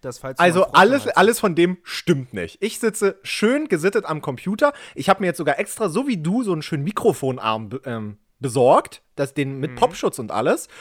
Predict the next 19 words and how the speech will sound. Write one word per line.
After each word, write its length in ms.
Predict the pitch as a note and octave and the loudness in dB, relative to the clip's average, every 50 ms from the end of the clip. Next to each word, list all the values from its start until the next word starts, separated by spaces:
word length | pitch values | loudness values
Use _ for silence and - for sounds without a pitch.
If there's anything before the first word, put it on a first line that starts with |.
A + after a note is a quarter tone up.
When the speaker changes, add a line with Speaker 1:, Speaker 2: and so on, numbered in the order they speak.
| - - - - | -20 -20 -4 2
Speaker 2:
Und, 320 | - F#3+ B3+ D#4+ - - | 4 4 4 4 2 0
äh, 160 | E3 F3+ E3+ - - | 0 0 0 0 -2
sitz 240 | C#3+ C#3+ F#3+ - - | -6 -6 -6 -6 -4
hier 100 | D3 C3 | -6 -4
schön 260 | - - A3 C#4+ D#4+ - | 0 0 0 0 -2 -2
mit 140 | D#3 D3 - | -4 -6 -4
Füße 400 | - - D4 D4+ - - C#4+ - | -2 0 0 0 0 0 -4 -4
unterm 420 | - G#3 A3 A#3 A3 D3+ C3 C3 | 0 -2 -2 0 0 -2 -4 -2
Tisch, 320 | - C#4 D#4 D#4 - - - _ _ _ _ | -2 -2 -2 -2 -4 -8 -12 _ _ _ _
ganz 300 | - E3+ G3+ B3+ C4 - | 0 2 2 0 -2 -6
gesittet 380 | - F3 D#3 A3 A3+ C4+ A3 - | -4 -2 0 0 -2 -2 -6 -6
und 260 | - E3+ F3 - - | -2 -2 -2 -2 -2
mein 100 | D3+ C#3+ | -2 -2
Getränk 380 | B2+ C3 - - F3+ G3+ B3 F#3 | -2 -4 -4 -4 -4 -4 -2 -2
hab 80 | D#3 | -4
ich 80 | D#3 D#3 | -2 -2
mal 160 | E3 B2+ A#2 | -4 -4 -2
wieder 160 | D3 D#3+ D3+ | -2 -2 -2
vergessen. 440 | - - D3+ G#2 A2 G#2 - G2 F2+ | -2 -4 -6 -4 -6 -6 -6 -8 -20